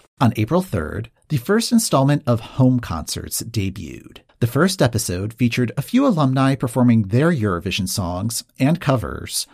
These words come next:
from living rooms, in-house studios, or wherever they could set up a camera.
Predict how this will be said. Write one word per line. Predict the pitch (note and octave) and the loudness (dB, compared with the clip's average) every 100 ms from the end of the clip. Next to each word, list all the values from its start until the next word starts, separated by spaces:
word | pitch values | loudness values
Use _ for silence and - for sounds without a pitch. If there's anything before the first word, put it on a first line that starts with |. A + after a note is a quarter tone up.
| _ | _
from | - B2+ | 4 6
living | A2+ C#3+ C#3+ | 6 4 2
rooms, | D#3+ D#3+ E3 - - _ | 0 -2 -2 -4 -8 _
in-house | A#2 A#2+ D3+ D3+ | 0 2 0 -2
studios, | - A2 G#2+ G#2+ A#2+ C3 - _ - | -2 0 0 0 0 -2 -6 _ -8
or | G#2 A#2 | -2 -2
wherever | A#2+ G#2+ G#2 C#3 | 0 -2 0 0
they | C3 | 0
could | - - | -2 0
set | B2+ | 0
up | C3+ | 0
a | C#3+ | -2
camera. | - D#3 B2 - G2+ | 0 0 -2 -4 -12